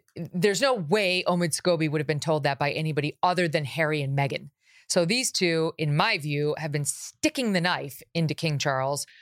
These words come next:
for years now. The royal family at large. And so <sighs> it's the same thing with the Queen. Was there any person or persons more responsible for stress within the family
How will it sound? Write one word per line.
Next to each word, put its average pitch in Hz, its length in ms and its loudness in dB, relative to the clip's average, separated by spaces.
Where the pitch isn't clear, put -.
for 220 480 2
years 208 680 0
now. 143 500 -2
The 170 180 0
royal 226 280 2
family 196 480 -2
at 190 160 0
large. 156 560 0
And 190 200 0
so 190 540 2
<sighs> - 120 -20
it's - 680 -6
the 240 60 -6
same 285 300 0
thing 254 100 -2
with 233 120 -2
the 190 60 -4
Queen. 147 460 -2
Was 170 160 0
there 196 140 0
any 269 220 0
person 170 560 -2
or 156 100 2
persons 170 500 -2
more 185 220 2
responsible 165 640 -2
for 139 240 -2
stress 196 500 -2
within 180 240 -2
the 185 80 -2
family 143 640 -2